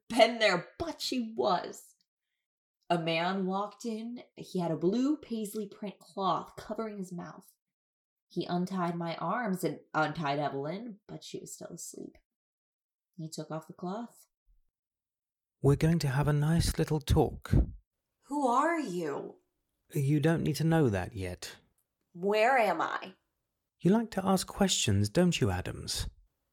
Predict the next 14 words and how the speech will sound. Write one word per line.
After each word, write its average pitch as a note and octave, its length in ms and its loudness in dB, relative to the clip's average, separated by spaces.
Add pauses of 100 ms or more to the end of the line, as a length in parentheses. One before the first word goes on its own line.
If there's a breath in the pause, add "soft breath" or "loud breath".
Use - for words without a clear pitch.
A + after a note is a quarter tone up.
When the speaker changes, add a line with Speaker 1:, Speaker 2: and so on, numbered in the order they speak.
(360)
Speaker 1:
How A#3 120 0
do B3+ 80 -4
you D#4 160 0
know G3+ 180 0
my E3+ 180 -2
name? D3+ 520 -8 (540)
Speaker 2:
People B2 320 2
can't B2 240 2
stop - 260 -2
talking C#3 400 2
about F#2+ 280 0
you. F2+ 160 -6 (840)
Speaker 1:
I F3+ 80 2
found F3 400 -4